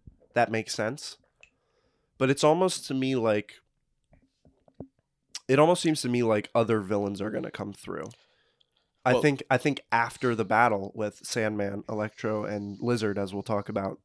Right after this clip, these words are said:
Speaker 1: in a few minutes here, I think after that, more villains are gonna come through, and that's why I think this movie's a part one.
Speaker 2: The, another thing is, we don't know who the sixth member of the Sinister Six is.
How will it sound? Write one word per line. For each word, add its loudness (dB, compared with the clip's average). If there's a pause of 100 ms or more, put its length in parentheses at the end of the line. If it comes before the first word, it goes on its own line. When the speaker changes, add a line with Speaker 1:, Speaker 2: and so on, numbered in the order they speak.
Speaker 1:
in -4
a -4
few -4
minutes -4
here, -6 (500)
I 4
think 4
after 4
that, 8 (180)
more 4
villains 0
are -4
gonna -4
come -8
through, -4
and -4
that's -8
why 0
I -4
think -8
this -8
movie's -4
a -8
part -8
one. -6 (1400)
Speaker 2:
The, -12 (340)
another 0
thing -6
is, -6 (180)
we -10
don't -8
know -4
who -10
the -10
sixth -8
member -10
of -8
the -12
Sinister -14
Six -14
is. -16